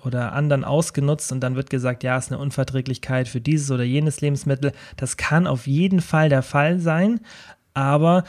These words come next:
dann muss man sich auch die Frage stellen, wieso man ständig aufgebläht ist. Dann müsste man ja dieses einzelne Lebensmittel vermutlich ständig konsumieren und da ist für mich dann auch wieder so ein bisschen das Ausschlusskriterium relevant, dass man da so sich so überlegt, okay, macht es überhaupt Sinn?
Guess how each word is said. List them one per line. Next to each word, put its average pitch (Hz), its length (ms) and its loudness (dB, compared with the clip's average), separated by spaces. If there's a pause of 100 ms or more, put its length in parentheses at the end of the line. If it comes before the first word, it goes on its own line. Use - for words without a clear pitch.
(180)
dann 147 120 6
muss 160 160 6
man 156 100 4
sich 139 200 -2
auch 135 100 2
die 139 120 0
Frage 143 360 0
stellen, 139 380 2
wieso 151 260 4
man 135 180 0
ständig 160 600 0
aufgebläht 131 520 0
ist. 135 160 -2
Dann 127 140 0
müsste 147 240 -2
man 131 200 -2
ja 127 100 -4
dieses 175 420 -4
einzelne 143 560 0
Lebensmittel 135 760 0 (200)
vermutlich 139 420 2
ständig 151 400 2
konsumieren 139 500 2
und 131 160 -2
da 139 240 4 (420)
ist 143 200 2
für 139 80 6
mich 147 160 4
dann 123 140 0
auch 131 160 0
wieder 135 140 4
so 127 80 0
ein 135 60 2
bisschen 139 240 0
das 120 140 -4
Ausschlusskriterium 135 1160 -2
relevant, 127 540 -2
dass 135 140 -4
man 127 120 -2
da 123 120 0
so 123 120 -4
sich 131 220 -4
so - 80 -2
überlegt, 131 340 0
okay, 131 200 -4
macht 131 300 -2
es - 120 -6
überhaupt 123 440 -6
Sinn? 151 300 0